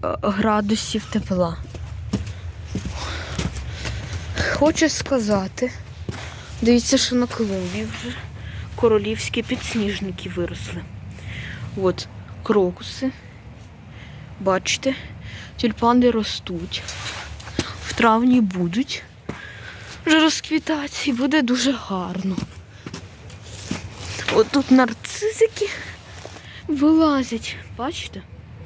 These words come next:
А отут взагалі шедевр просто. Шедевр, шедевр. Дуже ж. Вон, бачите, такі гарнесенькі крокуси. Ще такі білі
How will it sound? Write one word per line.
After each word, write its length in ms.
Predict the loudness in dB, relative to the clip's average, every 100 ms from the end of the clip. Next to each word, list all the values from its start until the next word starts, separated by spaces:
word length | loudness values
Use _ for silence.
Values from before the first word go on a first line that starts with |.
| -12 -12 -12 -12 -12 -12 -12 -12 -12 -8 -4
А 140 | 4 4
отут 340 | 4 6 6
взагалі 540 | 6 2 4 2 4 4
шедевр 640 | 2 0 -2 -2 -4 -8 -10
просто. 320 | -12 -10 -10 -12 -14 -20 -18 -16 -14 -14 -14 -12 -10 -8 -8 -8 -6 0
Шедевр, 720 | 4 6 6 4 2 0 0
шедевр. 920 | 0 4 4 6 6 4 0 -8 -10 -12 -18 -20 -20 -12
Дуже 260 | -6 -2 -2
ж. 200 | -4 -6 -14 -16 -16 -16 -4
Вон, 300 | 2 4 4
бачите, 480 | 0 -2 -2 -4 -6
такі 320 | -12 -6 -2
гарнесенькі 1080 | 2 4 6 6 6 4 0 0 -2 0 -2
крокуси. 680 | 0 2 2 -2 -10 -8
Ще 240 | -8 -4 -4
такі 300 | 0 4 4
білі 320 | 6 6